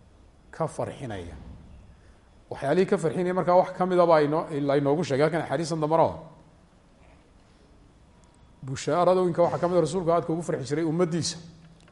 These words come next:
In lagaga farxiyo la idhaahdo markaa ummaddaadu jannada intaasay ku leedahay.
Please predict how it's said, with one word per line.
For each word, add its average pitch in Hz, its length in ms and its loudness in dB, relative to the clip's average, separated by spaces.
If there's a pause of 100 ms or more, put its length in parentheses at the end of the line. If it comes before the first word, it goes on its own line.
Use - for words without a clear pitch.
(520)
In 151 320 -4
lagaga 135 320 -2
farxiyo 147 400 0
la 143 80 0
idhaahdo 127 240 2
markaa 131 400 0
ummaddaadu 139 480 0 (760)
jannada 123 360 -6
intaasay 127 400 -4
ku - 140 -8
leedahay. 131 360 2